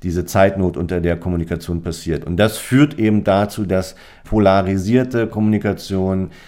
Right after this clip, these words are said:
mit Entweder-Oder-Oppositionen stärker trainiert wird als ein sich auf den anderen einlassen. Das kann man dann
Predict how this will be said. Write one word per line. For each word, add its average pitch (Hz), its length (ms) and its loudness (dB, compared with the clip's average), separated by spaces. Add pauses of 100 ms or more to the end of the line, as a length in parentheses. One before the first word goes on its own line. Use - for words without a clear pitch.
(160)
mit 87 380 -6
Entweder-Oder-Oppositionen 95 2000 0 (420)
stärker 107 640 -2
trainiert 95 460 -2
wird 98 260 -2
als 90 400 -4
ein 87 380 -4
sich 87 220 -6
auf 87 100 -4
den 92 160 -6
anderen 90 340 -4
einlassen. 76 760 -4
Das 120 280 2
kann 127 160 -2
man 113 320 -4
dann 95 320 0